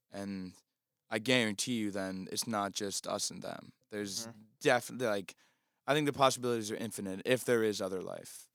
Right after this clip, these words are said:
Speaker 1: and it doesn't stop there, no
Speaker 2: So the
Speaker 1: way.
Speaker 2: thing is, is there's been life on Earth for billions and billions of years.
Speaker 1: Yeah.
Speaker 2: And only until now that we know of, we're the only, um, species that was able to create technology to the level we have.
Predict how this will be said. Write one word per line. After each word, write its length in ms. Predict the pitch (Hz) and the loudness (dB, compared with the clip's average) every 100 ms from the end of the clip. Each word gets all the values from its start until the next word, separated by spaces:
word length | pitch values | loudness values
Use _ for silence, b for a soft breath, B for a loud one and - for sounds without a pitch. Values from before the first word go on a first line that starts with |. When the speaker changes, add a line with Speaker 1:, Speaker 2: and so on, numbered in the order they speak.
| 95 | -6
Speaker 1:
and 220 | 92 80 | -6 -4
it 80 | - | -2
doesn't 240 | 104 90 | -2 -2
stop 260 | - 78 - | -4 -4 -4
there, 180 | - | -6
no 100 | 50 | -4
Speaker 2:
So 60 | 50 | 0
the 60 | 151 | 2
Speaker 1:
way. 40 | |
Speaker 2:
thing 140 | 160 | 2
is, 280 | 151 131 - - - | 2 2 -2 -6 -4
is 400 | 117 113 - - - _ - | -2 0 -2 -6 -16 _ -4
there's 240 | 120 117 | -4 -2
been 240 | 117 113 | -4 -4
life 200 | 117 117 | -2 -2
on 80 | 113 - | -2 -2
Earth 220 | 120 - | -4 -6
for 220 | - 107 _ | -10 -10 _
billions 400 | 117 117 113 110 | -2 0 -2 -6
and 120 | 107 | -8
billions 300 | 113 107 104 | -6 -4 -4
of 80 | - | -4
years. 360 | - 55 60 - | -2 -4 -2 2
Speaker 1:
Yeah. 260 | 120 104 104 | 4 4 2
Speaker 2:
And 80 | - | 2
only 260 | 113 151 147 | 4 4 2
until 280 | - 139 117 | 2 0 2
now 260 | 113 98 | 2 0
that 180 | 101 104 | 0 -2
we 100 | 110 | -2
know 240 | 113 107 | -2 -2
of, 240 | 71 57 - _ _ | -2 -4 -10 _ _
we're 180 | - 131 | 0 2
the 160 | 120 123 | 4 2
only, 340 | 117 113 113 _ _ _ _ _ _ - | 2 -2 -6 _ _ _ _ _ _ -2
um, 200 | 117 113 | 0 2
species 520 | - 117 117 113 110 | 0 0 -2 -2 0
that 100 | 104 | 0
was 140 | 110 | 0
able 220 | 104 104 104 | -4 -6 -8
to 100 | - | -10
create 300 | - 64 - _ | -6 -8 -8 _
technology 640 | - 110 117 104 98 104 - | -6 -6 -2 -2 -2 -4 -8
to 140 | - | -10
the 40 | - | -6
level 260 | 71 - - | -6 -6 -12
we 100 | - | -12
have. 420 | - - - | -10 -10 -12